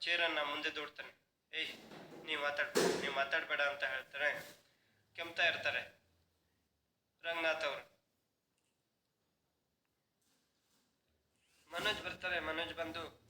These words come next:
"ಅಪ್ಪ, ಪೂರಿನ, ಪೂರಿ ನಾ ತಿನ್-, ಅಯ್ಯೋ, ಹೊಟ್ಟೆ ತುಂಬಾ ಹಸ್ದು ಹೋಗಿದೆ, ನಾ ತಿಂತೀನಿ" ಅಂತ ಹೇಳ್ತಾರೆ.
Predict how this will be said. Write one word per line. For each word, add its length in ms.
"ಅಪ್ಪ, 140
ಪೂರಿನ, 600
ಪೂರಿ 220
ನಾ 180
ತಿನ್-, 540
ಅಯ್ಯೋ, 420
ಹೊಟ್ಟೆ 320
ತುಂಬಾ 300
ಹಸ್ದು 280
ಹೋಗಿದೆ, 260
ನಾ 160
ತಿಂತೀನಿ" 380
ಅಂತ 160
ಹೇಳ್ತಾರೆ. 300